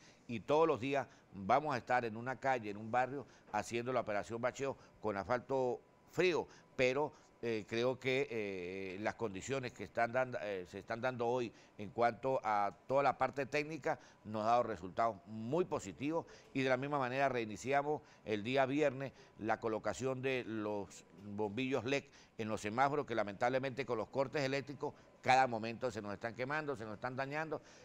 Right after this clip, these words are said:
y se han robado los cables que van, que unen de Corpolea a los semáforos, pero ya allí ya tenemos un plan de acción y de la misma manera con el alumbrado público,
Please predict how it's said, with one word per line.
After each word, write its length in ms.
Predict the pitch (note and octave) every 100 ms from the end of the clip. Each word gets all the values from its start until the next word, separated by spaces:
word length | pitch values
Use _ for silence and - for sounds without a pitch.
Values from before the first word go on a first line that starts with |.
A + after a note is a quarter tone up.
| - D3+
y 240 | E3 - - A#2 A#2
se 120 | A#2
han 80 | A#2
robado 240 | C3 C3+
los 120 | A2+
cables 440 | - B2+ C3 C3 - - - -
que 200 | A2+ A2+
van, 320 | B2 C3 B2+
que 160 | A2+
unen 300 | B2 D3+ C#3
de 140 | A2+ G#2+
Corpolea 640 | G#2+ F#2 G#2+ B2 C3+ A#2+
a 140 | F2
los 160 | G2+ F#2+
semáforos, 440 | G#2 C#3 D#3 E3+ - - -
pero 180 | D3 C3
ya 360 | A2+ B2+ C#3+ - - -
allí 320 | G#2+ G2+ A#2+ A#2
ya 340 | B2 B2+ C3
tenemos 360 | B2 A2 A#2+ A#2
un 140 | B2+
plan 320 | - C3+ B2+ - -
de 220 | G#2 A2
acción 420 | G#2 D#3+ F3+ D3 - - _
y 260 | C#3+ F3 - - _
de 140 | A#2 A2+
la 100 | G#2+
misma 240 | B2 B2+
manera 480 | B2 A#2 A#2 B2 A2+ - -
con 220 | B2 C3+ C3
el 100 | A2
alumbrado 420 | G2+ G#2 A#2+ A#2
público, 560 | B2+ B2+ B2+ C3+ B2+